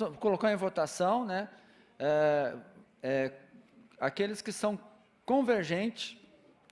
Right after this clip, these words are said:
é, que concordam com o projeto de lei,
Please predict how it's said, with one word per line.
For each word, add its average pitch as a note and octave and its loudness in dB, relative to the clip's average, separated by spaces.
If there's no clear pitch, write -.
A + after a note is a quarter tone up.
é, C3 -4
que C#3 -16
concordam D#3 0
com E3 -2
o - -18
projeto D3+ -4
de C#3+ -2
lei, D3+ -2